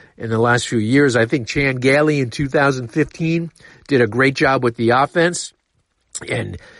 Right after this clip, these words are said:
Rex Ryan, even though he wasn't the coordinator, we all know he ran the defense in two thousand thirteen, the year they went eight and eight. He did great stuff with the defense. It was their first year without Darrelle Revis. And of course, did a, Rex did a great job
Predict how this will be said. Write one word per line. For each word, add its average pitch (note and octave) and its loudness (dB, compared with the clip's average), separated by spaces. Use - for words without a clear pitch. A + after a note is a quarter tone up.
Rex C#3+ 0
Ryan, D#3+ 2
even B2 -6
though A#2+ 2
he A#2 4
wasn't A#2+ 0
the G#2+ -4
coordinator, C3 2
we A#2 4
all A2 4
know A2 2
he A2 2
ran G#2+ 0
the G2+ -6
defense C#3 -2
in G2 -10
two C3+ -4
thousand A2+ 0
thirteen, C3+ -2
the A#2+ -4
year A#2+ 2
they A2 2
went A2 0
eight A2+ 0
and A#2+ -10
eight. B2+ 0
He C3+ -4
did B2+ 0
great B2+ 0
stuff B2 0
with G#2+ -4
the G#2+ -6
defense. A#2+ -2
It A2+ -4
was G2 -4
their G2 -2
first B2 -2
year A#2+ 0
without G#2+ 2
Darrelle G2+ -2
Revis. A#2+ 2
And G#2+ -8
of - -8
course, D#3 2
did B2+ 2
a, A2 0
Rex B2+ 0
did A#2+ -2
a G#2+ 2
great A2+ 2
job A2 0